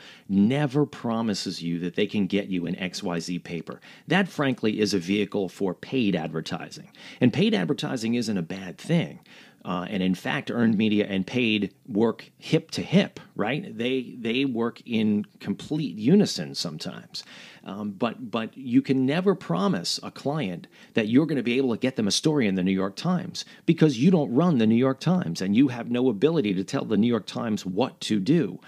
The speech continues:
All you're doing is asking the New York Times, or insert your favorite publication here, what you want them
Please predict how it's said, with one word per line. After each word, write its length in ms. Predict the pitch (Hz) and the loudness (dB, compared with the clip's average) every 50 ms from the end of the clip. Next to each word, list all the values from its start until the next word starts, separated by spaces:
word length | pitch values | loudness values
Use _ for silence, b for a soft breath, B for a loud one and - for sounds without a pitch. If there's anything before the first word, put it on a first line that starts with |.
| B B B B B | B B B B B
All 280 | - 127 127 151 156 139 | 0 2 4 4 4 4
you're 160 | 127 123 117 | 4 4 4
doing 420 | 104 123 160 170 135 101 95 98 | 4 4 4 4 4 2 2 0
is 300 | 104 98 104 104 101 101 - - | 0 0 -2 -2 -2 -4 -8 -8
asking 800 | - 113 127 156 180 175 - - - 82 64 60 65 67 - - - b b b b b b | -4 -2 0 0 0 0 -2 -4 -6 -6 -6 -8 -10 -16 -16 -18 -20 b b b b b b
the 100 | b 117 | b 4
New 120 | 104 98 87 | 6 6 4
York 260 | 82 85 85 85 - | 2 0 -4 -6 -10
Times, 400 | - 85 80 78 - 85 101 - | -12 -14 -14 -12 -8 -8 -8 -6
or 320 | - 135 113 110 117 120 | -4 -2 0 2 2 0
insert 480 | - 143 131 143 139 - - 120 110 95 | 2 2 2 2 2 2 2 0 0 0
your 140 | 92 95 92 | -2 -4 -4
favorite 420 | - - 98 95 92 101 98 - | -2 -2 -2 0 0 -2 -4 -4
publication 640 | - 196 190 - 90 - - 104 98 87 - - 90 | -4 -8 -6 -6 -6 -2 0 0 0 0 0 -2 -4
here, 480 | - - 147 156 127 69 65 80 110 - b b b b b b b b b b b b b b _ _ _ _ _ _ | -2 0 0 0 0 -2 -4 -8 -10 -12 b b b b b b b b b b b b b b _ _ _ _ _ _
what 320 | - 104 98 113 139 - 131 | -2 0 2 2 2 2 2
you 100 | 120 117 | 2 2
want 440 | 101 90 98 110 127 139 131 120 92 | 4 4 4 4 2 2 0 -2 -4
them 260 | 98 82 80 78 | -4 -4 -6 -8